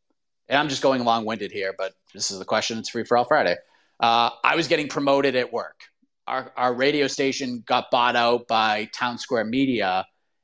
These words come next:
and they wanted to focus a lot more on, like, the digital side of things. So they promoted me to, like, the managing editor of the entire cluster's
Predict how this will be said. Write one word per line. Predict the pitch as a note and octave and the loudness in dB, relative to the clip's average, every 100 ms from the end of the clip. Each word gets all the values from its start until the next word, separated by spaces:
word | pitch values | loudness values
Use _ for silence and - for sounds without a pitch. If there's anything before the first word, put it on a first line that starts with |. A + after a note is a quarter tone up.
| - | -4
and | A#2 A2+ A2+ G#2+ | 0 2 0 0
they | C3+ C#3 | 2 4
wanted | B2+ B2 A#2 - | 4 2 -2 -6
to | C3 A#2+ A#2+ B2 _ | -6 -4 -4 -6 _
focus | - C#3 C3+ B2+ | 0 0 2 4
a | B2+ | 4
lot | B2 B2 | 4 4
more | A#2 A#2 A#2 A2+ A#2 | 4 4 6 4 4
on, | A2 A2 G#2+ G#2+ G#2+ - | 4 4 2 0 -8 -2
like, | A2+ - | -2 -2
the | B2 | 0
digital | E3+ E3+ C#3 A#2+ G#2+ | 2 4 4 4 4
side | A2+ F#2+ | 4 2
of | F2+ - | 0 -4
things. | G2 F2 F#2 A2+ - _ _ _ _ | -6 -6 -8 -12 -14 _ _ _ _
So | - B2+ A#2+ A#2 A#2 - | -2 2 4 2 -2 -14
they | A2+ B2+ C3 | -4 0 2
promoted | B2+ C#3+ C3 B2+ B2+ A#2+ | 0 2 4 4 4 2
me | A#2+ A#2+ A#2 | 0 -2 -2
to, | - | 0
like, | A#2 A#2 | 0 0
the | A#2 | -2
managing | A#2 A#2+ A#2+ A2+ G#2+ | 0 2 0 -2 -2
editor | A2 A#2 A2 G#2+ G#2+ G#2+ | 0 2 4 4 4 4
of | G#2+ G#2+ G#2 | 2 0 -2
the | A#2 G#2 | -6 -6
entire | - - A2+ A2+ A2 | -6 -2 0 0 -2
cluster's | - A2+ - G#2+ G#2 G2+ - - - | -2 -2 0 0 0 0 -2 -2 -6